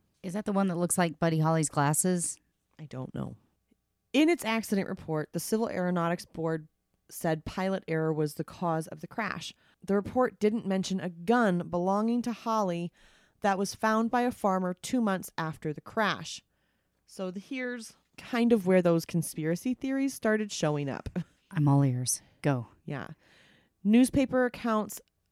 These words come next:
Speaker 2: of the gun discovery fueled rumors among fans that the pilot was somehow shot, causing the crash. The owner of the flying service added to the conspiracy theory by insisting his pilot was not at fault,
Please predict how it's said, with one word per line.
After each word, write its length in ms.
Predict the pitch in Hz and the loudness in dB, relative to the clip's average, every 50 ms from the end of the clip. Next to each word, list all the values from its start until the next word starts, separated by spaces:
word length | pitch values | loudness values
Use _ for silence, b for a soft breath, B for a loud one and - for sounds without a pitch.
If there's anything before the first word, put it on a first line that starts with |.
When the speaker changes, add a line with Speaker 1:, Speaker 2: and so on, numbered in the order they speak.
| _ _ - | _ _ 0
Speaker 2:
of 160 | 196 226 226 | 0 2 2
the 80 | 269 254 | 0 2
gun 240 | 214 233 220 220 | 4 4 4 4
discovery 540 | 208 202 196 - - 180 175 160 165 165 165 | 4 2 0 0 0 0 0 0 0 -2 -2
fueled 420 | 165 - - - 196 208 208 214 185 | -2 -4 -4 0 0 2 2 0 -2
rumors 540 | 170 165 196 208 208 202 190 190 190 - - | -2 0 2 2 2 2 2 2 2 0 -2
among 360 | 156 160 175 180 196 214 226 | -6 -2 0 0 0 0 0
fans 520 | 202 - - 185 175 165 160 156 156 160 - b b b b b | -2 -2 0 0 0 2 0 -2 -4 -6 -8 b b b b b
that 140 | b 165 160 - | b -6 -4 -4
the 60 | 170 | -6
pilot 440 | - - - 226 226 240 262 240 - | -8 -4 -2 0 2 2 2 0 0
was 140 | 185 185 | -2 -2
somehow 480 | - - 208 196 202 185 - - 185 175 | -2 0 0 2 2 0 0 0 0 0
shot, 640 | 165 - - - - 311 294 226 180 - - - - _ _ _ - | 0 -2 -6 -4 0 0 2 2 2 0 -4 -12 -18 _ _ _ -8
causing 420 | - 202 170 165 165 151 165 160 | 0 2 4 4 4 2 -2 -4
the 60 | 156 | -4
crash. 540 | 160 - - 214 185 143 - - 156 - - _ _ _ _ _ _ - | -6 -4 -2 -2 -2 -2 -2 -6 -12 -12 -14 _ _ _ _ _ _ -2
The 140 | 208 - | 0 4
owner 260 | - 220 247 269 285 277 | 6 6 6 8 6 4
of 160 | 220 233 190 | 2 0 -2
the 60 | 202 | -4
flying 360 | 180 - 208 190 185 185 185 | -4 0 0 2 2 2 0
service 400 | 180 - 180 175 165 175 175 - - | 0 2 0 2 2 0 -2 -2 0
added 260 | - 175 185 208 214 202 | 0 2 2 2 0 0
to 60 | - 185 | -2 -4
the 80 | 185 | -4
conspiracy 640 | - - 185 165 - - 175 175 175 165 - 170 160 | -2 -2 -4 -4 -2 0 2 2 2 0 0 -4 -4
theory 320 | - 165 156 156 156 160 | -4 -2 -2 0 0 0
by 140 | - 170 165 | 0 0 0
insisting 520 | 165 165 170 - - 254 233 - - 269 262 | 0 0 0 2 2 0 2 2 0 2 2
his 160 | 254 277 240 | 2 2 0
pilot 400 | - - - 202 190 185 185 - | 0 -2 0 2 2 2 2 0
was 160 | - 151 135 | -2 -2 -2
not 300 | 147 156 156 170 214 - | -2 -2 0 0 0 -2
at 140 | - - - - | -2 -6 -8 -6
fault, 380 | - 151 139 135 - - - | -4 -2 -2 -2 -4 -6 -12